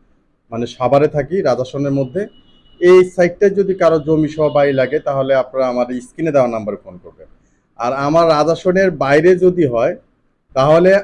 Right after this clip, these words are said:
আপনারা ডেসক্রিপশন বক্সে সরাসরি মালিকের নাম্বার বা মালিক প্রতিনিধির নাম্বার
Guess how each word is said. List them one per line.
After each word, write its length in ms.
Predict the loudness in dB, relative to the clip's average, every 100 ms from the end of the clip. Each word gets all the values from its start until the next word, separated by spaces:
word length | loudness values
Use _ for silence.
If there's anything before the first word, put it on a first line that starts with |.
| -2
আপনারা 560 | -4 -2 0 2 2
ডেসক্রিপশন 920 | 0 -4 0 2 0 -4 -4 -2 -2
বক্সে 680 | 0 -2 -2 -2 0 0 -4 _ _ _ _
সরাসরি 520 | -4 0 0 -2 -4
মালিকের 440 | -2 0 -2 0 -2
নাম্বার 380 | 0 0 0 0
বা 120 | 0
মালিক 280 | -2 -4 -6
প্রতিনিধির 480 | -10 -8 -6 -6 -6
নাম্বার 320 | -6 -6 -6